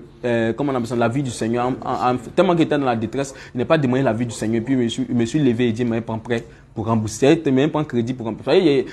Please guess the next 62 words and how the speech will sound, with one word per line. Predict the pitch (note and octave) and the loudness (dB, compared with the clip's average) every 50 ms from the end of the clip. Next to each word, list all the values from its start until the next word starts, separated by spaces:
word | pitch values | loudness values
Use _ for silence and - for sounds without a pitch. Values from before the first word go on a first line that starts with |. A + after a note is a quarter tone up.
| - - | -12 -12
c'est | - - B2+ | -4 -4 0
vrai, | B2+ D#3 F3 | 2 4 4
il | D#3+ | 4
a | C#3 | 4
imaginé | B2+ B2 B2+ B2+ B2+ A2+ B2+ C#3+ E3+ F3 | 4 4 2 2 2 2 2 2 2 2
quelque | D#3+ C3 A#2+ A#2+ | 2 0 0 0
chose | A#2 D3+ D#3+ | 0 2 2
là-bas. | C#3 B2 C3 | 2 2 2
Il | B2+ A#2+ | 2 2
a | |
dit, | A#2 C3+ D3+ | 0 0 -2
non, | D#3 D#3+ D#3+ | 0 0 -2
c'est | D#3 D3 B2 | -2 -2 -4
pour | A2+ A#2 B2 | -2 -2 -2
agrandir | A#2+ A#2+ A#2 A2+ G#2 A2+ A#2+ A#2+ A#2+ C#3 D#3 D#3+ D#3 | -2 -2 -2 -2 -2 -4 -4 -4 -4 -2 -2 -2 -2
mon | C#3 A#2 A2+ | -2 -2 -2
business, | A2 A#2 D3 D3+ C#3+ C#3 C#3+ C#3 | 2 2 2 2 2 0 -4 -4
tout | C#3 D3 | -4 -4
ça. | D3 D#3 C#3 | -4 -2 -2
Mais | A#2+ B2 | 0 0
en | B2 B2 | 0 2
réalité, | B2 B2+ B2 B2 B2+ F3 | 2 2 2 4 2 2
c'était | E3+ - - C#3 C#3 | 2 2 -2 -2 -2
pour | A#2+ A2+ | -2 -4
ça, | - - C#3+ B2 | 2 2 2 2
en | A2 | 2
fait. | - - E2+ - - - - - - | -2 -8 -12 -14 -16 -20 -20 -14 -6
Il | A2+ | 2
voulait | A2 C#3 E3 | 4 4 6
prendre | E3 - E3 E3 | 6 6 4 4
une | D#3 A#2+ | 4 4
bonne | D3 D#3 D#3 | 2 2 4
partie | C3+ A2+ A2 - C#3 | 2 0 0 0 -4
de | C3+ | -6
cet | A2+ - - | -6 -2 -2
argent | A#2 G#2+ - B2 | -2 -2 -2 -6
pour | B2 A#2 A2 | -10 -10 -8
rembourser | A2 A2 G2+ G2+ - - | -6 -6 -6 -6 -6 -6
le | C3 A2+ G#2+ | -4 -4 -4
monsieur, | G#2+ G2+ - - A2+ | -6 -8 -8 -8 -8
en | G#2 | -8
fait. | - - - | -8 -12 -18
C'était | - - - C3 | -10 -4 -2 -2
l'objectif | B2 A2 A2 G#2+ G2 F#2+ - A#2+ - | 0 0 -2 -4 -6 -6 -8 -12 -12
qui | - | -12
était | G#2 - A2+ | -8 -6 -6
là. | G#2 F2+ - - - - - - - - | -6 -6 -8 -12 -18 -20 -20 -20 -6 0
Prendre | - D3 D#3 | 0 0 2
crédit | D3+ D#3+ - A2+ B2 | 2 2 0 0 0
pour | C3+ B2+ | 0 0
rembourser | A#2+ A#2+ - F3 B2 C3 | 0 2 2 2 2 2
le | B2 | 2
crédit. | - - G#2+ G2 F#2+ G2+ F#2 - - _ | 2 0 -2 -4 -6 -8 -12 -12 -8 _
Pas | B2+ C3+ D#3+ | -2 0 0
tellement | F3+ F#3+ F3+ F3 | 0 0 2 2
qu'il | E3+ D#3+ | 2 2
me, | C#3+ B2 | 2 2
me | A#2+ A#2 A2+ | 0 0 -2
pète | G#2+ - C#3+ C#3 | -2 -2 4 6
la | D3+ C#3 | 6 6
pression. | - - A2+ G#2 - C3 C3+ | 6 2 -2 -4 -4 -6 -8
Si | C3 - F3+ F#3 | -4 -4 -4 -4